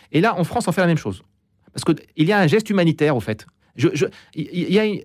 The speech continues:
y a une pulsion humanitaire dans la politique de la ville. On va aider les gens, tout ça, mais il faut s'occuper d'eux. Et s'occuper des gens, ce n'est pas leur donner des bonbons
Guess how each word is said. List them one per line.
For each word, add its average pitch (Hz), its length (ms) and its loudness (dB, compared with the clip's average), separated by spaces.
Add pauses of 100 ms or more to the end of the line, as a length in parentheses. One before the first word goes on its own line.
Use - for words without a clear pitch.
y 180 100 2
a 180 260 2
une 165 100 2
pulsion 233 300 0
humanitaire 160 600 2
dans 131 80 -2
la 120 80 0
politique 139 240 0
de 123 40 4
la 113 100 2
ville. 135 240 0
On 190 120 2
va 156 180 2
aider 120 160 0
les 104 120 0
gens, 139 180 0
tout 120 140 -6
ça, 214 160 -2 (240)
mais 147 160 -2
il 151 80 -4
faut 214 100 -2
s'occuper 202 380 0
d'eux. 190 240 0
Et 160 100 0 (140)
s'occuper 202 340 0
des 139 160 2
gens, 196 260 0 (220)
ce - 140 -2
n'est 151 100 4
pas 220 300 0
leur 139 120 2
donner 151 140 4
des 131 140 2
bonbons 151 300 -2